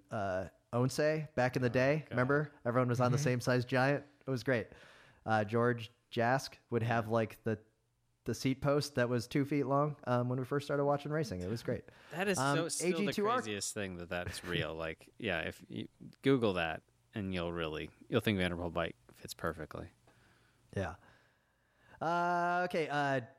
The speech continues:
Speaker 1: A G two R kit. Why do people like this thing? Overrated. It only looks decent because the rest of the Peloton turned to crap this year.
Speaker 3: Hey.
Speaker 1: Nothing with Citron on it will ever be good looking. Wow.
Speaker 3: I, I believe I said exactly that in our jersey review, and you
Speaker 2: Yeah.
Speaker 3: guys, uh, hated on me for it.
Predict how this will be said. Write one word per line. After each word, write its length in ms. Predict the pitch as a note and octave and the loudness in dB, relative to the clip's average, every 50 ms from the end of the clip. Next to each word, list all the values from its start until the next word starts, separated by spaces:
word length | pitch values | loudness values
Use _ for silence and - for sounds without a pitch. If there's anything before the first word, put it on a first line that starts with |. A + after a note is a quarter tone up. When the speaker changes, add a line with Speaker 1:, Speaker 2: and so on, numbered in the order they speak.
| _ - | _ -6
Speaker 1:
A 100 | - F3 | -4 -2
G 140 | F3 F#3 G3 | -2 -2 -2
two 180 | E3 - G3+ G3 | -2 0 0 2
R 140 | G#3+ A#3 A#3 | 2 2 0
kit. 360 | - D#3+ B2+ G#2 - - - _ _ _ _ _ _ _ - | 2 0 0 0 -2 -8 -20 _ _ _ _ _ _ _ -6
Why 180 | A#2 B2+ D#3+ G3+ | -2 2 2 2
do 60 | A3 | 4
people 260 | G#3+ B3 B3 A#3+ A#3 | 2 2 0 2 2
like 220 | G#3+ A3 A#3+ A#3 - | 2 2 2 2 2
this 160 | F3+ D3 - | 0 0 0
thing? 280 | - B2+ G#2+ F#2+ F#2 - - | 0 0 0 0 -2 -4 0
Overrated. 540 | D3+ F3 F3 F3+ E3+ F3 F#3+ G3 D3 G#2+ F#2+ | 0 2 2 2 2 4 4 4 2 0 -2
It 100 | G2 A#2+ | 0 2
only 200 | C3 C#3 D3+ D3 | 2 4 4 4
looks 180 | D3 D3 D3 | 4 2 0
decent 400 | - B2 C#3+ E3 - - B2+ A#2+ | 2 0 2 2 2 0 -4 -4
because 280 | G#2+ B2 A#2 C#3 B2+ A#2+ | -4 -2 0 2 2 2
the 80 | A#2+ A#2+ | 2 2
rest 200 | B2+ B2+ - - | 2 2 0 -2
of 100 | C3 A#2+ | -2 0
the 40 | C#3 | 2
Peloton 580 | C3+ C3 C#3 C#3 C#3+ - C3+ C3+ C#3 C#3 C#3 C3+ | 2 4 4 2 0 0 -2 0 0 -2 -4 -6
turned 300 | - - C3+ C#3 D3 D3+ | -4 -4 -2 0 0 0
to 80 | D#3 D3+ | -2 -2
crap 320 | - - F#3+ G3+ F#3+ - | 0 2 2 2 2 0
this 220 | - G#2+ F#2 - - | -2 -4 -4 -4 -6
year. 220 | F#2+ F2 E2+ - - - - _ _ _ - - | -8 -8 -8 -10 -14 -18 -20 _ _ _ -8 -4
Speaker 3:
Hey. 60 | A2+ C#3 | 0 2
Speaker 1:
Nothing 280 | E3 F#3 F3+ F#3+ F3 | 2 2 2 2 2
with 160 | E3 D#3+ - | 2 0 0
Citron 460 | - - G3+ - - C3+ A#2+ A2+ A2 G#2+ | 2 0 0 0 2 0 2 2 2 2
on 180 | G#2+ A2+ B2 | 2 2 2
it 100 | B2+ - | 0 0
will 160 | B2 B2 A2+ - | 0 -2 -4 0
ever 260 | C3+ C#3+ C#3 D#3+ D#3 | 0 0 2 2 2
be 160 | D3 C3+ C#3 C3+ | 2 2 0 2
good 240 | B2 C3 B2+ A#2+ A#2+ | 2 0 0 2 2
looking. 300 | C#3 D3 - A2+ F2+ - - - _ _ - - - _ _ _ _ _ _ _ _ _ - | 0 0 0 -2 -4 -4 -10 -18 _ _ -20 -20 -20 _ _ _ _ _ _ _ _ _ -4
Wow. 260 | G2+ A2 A2 G2+ F#2+ | 0 2 2 2 2
Speaker 3:
I, 380 | E3+ E3 C#3+ - _ - - F#3+ | 0 -2 -2 -4 _ -4 -2 -2
I 20 | |
believe 400 | E3+ C#3+ F3+ F3 F#3 A3 B3 A3+ | 0 0 0 0 2 0 0 2
I 140 | A3+ G#3+ G3+ | 0 0 0
said 320 | - - - A#3 A3 G#3 | 0 0 0 0 0 0
exactly 480 | G3 E3+ C#3+ D#3 F#3+ F#3 F#3 - G#3 F3+ | 0 -2 0 0 0 0 0 0 0 0
that 240 | E3 F3 F3+ F#3 F3 | 2 2 0 0 0
in 60 | D#3 | 0
our 100 | D#3+ D#3+ | -2 -2
jersey 420 | D3 B2+ - D#3+ E3+ D#3+ D3 D3 C#3 | -2 -2 -2 0 0 0 -2 -4 -4
review, 480 | C#3+ C#3+ C3+ B2+ C3+ C#3+ C#3+ C#3+ C#3+ | -4 -4 -4 -4 -4 -2 -2 -2 -2
and 220 | D#3 D3+ C#3+ C#3+ D3 | -2 -2 -2 -2 0
you 80 | D3+ | 2
Speaker 2:
Yeah. 220 | E3 F3 E3+ E3 D#3+ | 4 4 4 4 4
Speaker 3:
guys, 200 | D#3 D3 D3 - | 4 4 4 4
uh, 380 | D3+ D3 C#3+ C#3 C#3 D3 D3+ C#3 | 4 4 4 2 2 0 0 0
hated 300 | E3 D#3+ E3 F3+ D#3+ C#3+ | 0 2 2 2 2 2
on 160 | C#3 C3+ C3 | 0 0 0
me 80 | C3 C3 | -2 -4
for 260 | B2 - C#3 C3+ C3 | -4 -4 -4 -2 -2
it. 200 | C3 C3 C3+ | -2 -2 -4